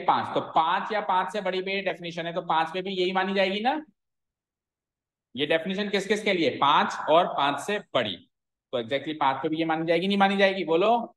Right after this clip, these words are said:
ठीक है, so पाँच पे ये डेफिनेशन हो गई, यानी कि x माइनस फ़ाइव, x माइनस फ़ाइव बोले तो फ़ाइव माइनस फ़ाइव, फ़ाइव माइनस फ़ाइव बोले तो, so ये ज़ीरो,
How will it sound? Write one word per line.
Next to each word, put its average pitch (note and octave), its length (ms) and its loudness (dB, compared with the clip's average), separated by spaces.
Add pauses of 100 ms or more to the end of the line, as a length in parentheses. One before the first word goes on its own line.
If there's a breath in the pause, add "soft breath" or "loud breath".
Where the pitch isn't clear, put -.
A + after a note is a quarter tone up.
(640)
ठीक - 160 -16
है, - 60 -20 (400)
so A#2+ 240 -10
पाँच A#2 200 -2 (100)
पे A#2+ 80 -8
ये A#2+ 60 -6
डेफिनेशन A#2+ 460 -6
हो A2 80 -4
गई, B2+ 160 -2 (340)
यानी A2+ 240 0
कि D3+ 140 -4 (120)
x - 140 -10
माइनस E3 380 0
फ़ाइव, G3+ 260 4 (240)
x A2+ 160 -10
माइनस C#3 240 0
फ़ाइव D3 220 2
बोले C#3+ 200 -2
तो C#3+ 120 -4
फ़ाइव D3+ 280 0
माइनस F#3+ 320 -2
फ़ाइव, G#3 320 0 (240)
फ़ाइव A2+ 200 2
माइनस A2 220 -6
फ़ाइव G2 180 -4
बोले F#2+ 160 -8
तो, - 220 -12 (800)
so - 180 -4
ये A#2+ 260 0
ज़ीरो, B2 680 -2